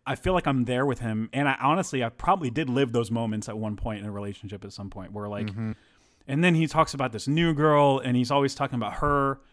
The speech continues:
Speaker 1: and then saying you, and how he, how he separates who he's talking about in the song too, um, is really well done. And, um,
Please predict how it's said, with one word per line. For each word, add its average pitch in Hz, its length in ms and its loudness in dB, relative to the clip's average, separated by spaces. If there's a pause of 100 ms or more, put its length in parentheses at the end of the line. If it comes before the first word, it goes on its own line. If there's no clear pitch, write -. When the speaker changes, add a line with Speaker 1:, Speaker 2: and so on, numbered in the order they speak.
(520)
Speaker 1:
and 127 220 0
then 113 440 -2 (480)
saying 123 360 -2
you, 107 580 -2
and 110 240 -4
how 113 220 -2
he, 123 240 -2
how 143 220 4
he 156 100 2
separates 139 600 2
who 143 120 4
he's 120 160 0
talking 123 380 4
about 104 180 -2
in 104 60 -10
the 101 60 -8
song 104 400 -4
too, 98 400 -8 (140)
um, 98 380 -8
is 104 140 -10
really 113 220 -2
well 95 160 -8
done. 92 320 -8 (560)
And, 104 400 -4
um, 98 460 -6